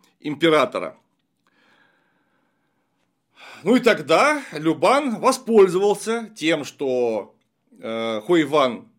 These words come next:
был казнён, причём это же не старый цинский император, который, э, всем надоел, а это уже новый император, которого вы сами провозгласили. Э,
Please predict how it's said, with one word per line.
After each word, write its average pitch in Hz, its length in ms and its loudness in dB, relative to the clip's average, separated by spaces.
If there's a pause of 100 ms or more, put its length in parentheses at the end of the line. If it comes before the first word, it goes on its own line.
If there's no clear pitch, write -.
(220)
был 127 420 -6 (140)
казнён, 113 440 -4
причём 107 360 -16 (220)
это 110 180 -20
же 95 100 -20
не 104 100 -16
старый 226 360 0
цинский 175 480 -8
император, 123 480 -4
который, 113 480 -8 (320)
э, 101 160 -8
всем 131 240 -8
надоел, 120 460 -8 (120)
а 104 160 -6
это 185 240 -4
уже 233 220 -4
новый 294 500 0
император, 220 500 -2
которого 143 340 -6
вы 151 140 -6
сами 151 280 -4
провозгласили. 123 960 -8
Э, 107 600 -8